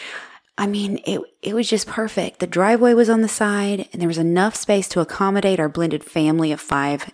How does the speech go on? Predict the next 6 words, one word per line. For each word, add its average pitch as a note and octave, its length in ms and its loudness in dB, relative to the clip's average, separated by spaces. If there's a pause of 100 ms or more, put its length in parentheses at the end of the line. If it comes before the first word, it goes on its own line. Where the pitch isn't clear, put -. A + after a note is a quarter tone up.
(100)
plus C#3+ 440 -4
some. A#2 420 -6 (200)
It - 100 2
was F3+ 180 -2
literally A3+ 580 4 (100)
almost G3 400 4